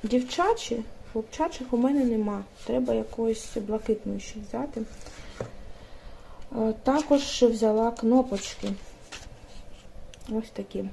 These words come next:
Вирішила з Аліекспрес не замовляти, тому що ціна однакова, а тут і чекати не потрібно. Це для, ну, там,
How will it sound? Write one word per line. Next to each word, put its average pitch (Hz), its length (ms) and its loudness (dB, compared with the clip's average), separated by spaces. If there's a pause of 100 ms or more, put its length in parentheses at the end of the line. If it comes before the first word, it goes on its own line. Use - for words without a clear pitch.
(920)
Вирішила 226 600 10
з 220 80 0
Аліекспрес 226 680 4
не 220 60 2
замовляти, 240 760 2 (1700)
тому 254 160 6
що - 160 -2
ціна 247 460 4
однакова, 226 720 4
а 220 320 2
тут 254 360 -6 (260)
і 214 180 2
чекати 202 420 -6
не 202 80 -4
потрібно. 202 480 -6 (500)
Це 247 220 6
для, 214 560 2
ну, 320 160 -2
там, 202 400 -2